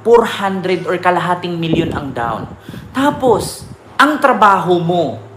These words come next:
malayo sa tinitirhan mo. Do you think kukuha ka? Sige nga. Katulad sa Cavite, tignan nyo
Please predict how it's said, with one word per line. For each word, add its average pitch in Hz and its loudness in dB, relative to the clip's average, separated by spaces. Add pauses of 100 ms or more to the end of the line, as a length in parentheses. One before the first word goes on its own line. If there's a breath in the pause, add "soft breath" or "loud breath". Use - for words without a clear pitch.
(600)
malayo 220 4
sa 214 -2
tinitirhan 180 -2
mo. 139 -6 (400 loud breath)
Do 302 0
you 285 0
think 240 -2
kukuha 175 0 (100)
ka? 98 -8 (2000)
Sige 277 -4
nga. 285 -2 (1080)
Katulad 302 0
sa - -6
Cavite, 180 -6 (400)
tignan 185 -2
nyo 185 -4